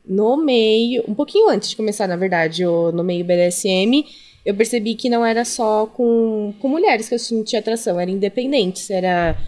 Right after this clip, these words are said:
pessoa cis, trans. E aí,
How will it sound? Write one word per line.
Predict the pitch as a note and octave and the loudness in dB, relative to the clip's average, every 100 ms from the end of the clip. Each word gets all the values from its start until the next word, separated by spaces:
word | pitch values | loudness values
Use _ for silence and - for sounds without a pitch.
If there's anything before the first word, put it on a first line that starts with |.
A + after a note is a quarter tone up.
| - - | -2 -2
pessoa | F#3+ F#3+ F#3+ F#3 F3 E3+ | -2 0 0 2 2 2
cis, | F3+ - G#3 G3 A3+ B3 A3 F#3+ - | -2 -6 -4 0 0 0 0 -2 -6
trans. | G3 F3 F#3 G#3 C#4 D4+ - - - - - B3+ | 0 4 4 4 0 -2 -6 -8 -8 -8 -6 0
E | C#4 | 2
aí, | C#4 C4+ C4+ B3+ | 4 4 2 0